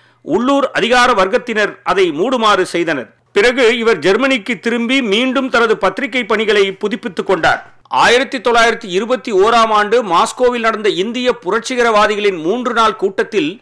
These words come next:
முகமது பர்கத்துல்லா கலந்து கொண்டார். ஆயிரத்தி தொள்ளாயிரத்தி இருபத்தி ஏழாம் ஆண்டு ஜூன் மாதம் டெட்ராய்டில் நடந்த ஐக்கிய இந்திய குழுவின் மாநாட்டில் சைலேந்திரநாத் கோஷ் அவர்களுடன் இவரும் கலந்து கொண்டார்.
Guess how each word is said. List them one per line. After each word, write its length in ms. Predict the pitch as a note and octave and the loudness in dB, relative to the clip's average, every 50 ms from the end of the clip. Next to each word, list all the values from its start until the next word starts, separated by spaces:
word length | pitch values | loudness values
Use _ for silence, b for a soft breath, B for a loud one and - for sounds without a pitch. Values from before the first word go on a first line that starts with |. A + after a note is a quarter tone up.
| b b b b b b b - | b b b b b b b -8
முகமது 440 | A#2+ D3+ F#3 A3 C4 C4 C4 G#3+ F#3 | -6 -4 0 2 2 2 2 0 0
பர்கத்துல்லா 640 | F3+ F3+ F#3+ G3+ B3 - A#3+ A3 G#3+ G#3 G3 G3 F#3+ | 0 0 2 2 0 0 0 -2 0 2 2 2 2
கலந்து 280 | - D#3 D#3+ F#3+ G#3+ G3+ | 2 0 0 0 2 0
கொண்டார். 340 | F3+ F3 D3+ C#3+ B2+ G#2 - - - _ _ _ _ | 0 0 0 0 -2 -2 -6 -12 -20 _ _ _ _
ஆயிரத்தி 480 | G2+ A#2+ E3 G#3 A#3 A#3 A#3 - A#3+ | 0 0 2 4 2 0 0 -6 -8
தொள்ளாயிரத்தி 440 | - A#3 G#3+ G#3 G#3 G#3 G#3 G3 G#3+ | -6 0 2 2 2 2 2 -2 -4
இருபத்தி 440 | F#3+ D#3 E3+ G3+ G#3+ A#3 A3+ - G3+ | -6 -4 -4 -2 -2 -2 -4 -2 -2
ஏழாம் 360 | E3+ F3+ G#3 G#3+ A3 G#3+ G#3 | 0 2 2 4 2 2 2
ஆண்டு 260 | G3+ G3 F#3+ F#3+ G3+ B3+ | 2 0 0 0 -2 -4
ஜூன் 240 | G#3 D#3+ F#3 A3 A#3 | -2 -4 -4 -4 0
மாதம் 380 | A3+ G#3+ G#3 G3 F#3+ G3 D#3 F3 G#3 b b b b b b - | 0 0 2 2 0 -2 -2 -4 -10 b b b b b b -6
டெட்ராய்டில் 640 | B2 - F#3+ F#3+ - C#4 C#4+ C#4 A#3 C4+ B3+ A#3+ A#3 | -2 -2 -2 0 2 2 2 2 2 0 -4 -2 0
நடந்த 240 | A3+ A3+ G#3+ G#3 A3 A3+ - | 0 0 0 2 0 0 0
ஐக்கிய 480 | - - E3+ A3 B3+ G#3 - - C4+ C4 | 0 0 0 0 -2 -6 -8 -6 -4 -2
இந்திய 340 | G#3 F#3+ G3+ A3+ A3 B3+ B3 A3+ | -2 -2 -4 -4 -2 -2 -2 0
குழுவின் 340 | A#3 A3+ A3 G3+ G#3+ G3+ E3 | 0 -2 -4 -2 -4 -4 -2
மாநாட்டில் 580 | D#3 E3 G3 G#3+ G#3+ G#3 G#3 A3 G3+ F#3 E3+ D#3+ b b b b _ - | 0 0 2 2 2 0 0 -2 -4 -4 -4 -6 b b b b _ 0
சைலேந்திரநாத் 680 | F3 F3+ A3 B3 C#4 C#4 C4 C4 B3 A#3 A#3 A3 A3+ - - C#3+ | 0 2 2 2 2 2 2 0 2 2 2 0 0 -4 -4 0
கோஷ் 300 | E3 G#3 A#3 A3 - - _ _ | 2 2 2 2 0 -8 _ _
அவர்களுடன் 540 | E3+ F3+ A3 G3+ G#3+ G#3 A3 A#3+ A#3 F3 D#3 G3 B3 _ _ | -2 0 0 0 0 2 2 2 2 0 -2 -6 -10 _ _
இவரும் 420 | E3+ F3+ G#3 C4 C4 C4+ C4+ C4+ | -6 0 2 2 2 2 0 -2
கலந்து 320 | - - G3 G#3 G#3+ G3+ F#3 | 0 0 0 2 2 2 0
கொண்டார். 340 | F3+ E3 D3+ C#3 A#2 G#2 | 0 0 0 -2 -2 -4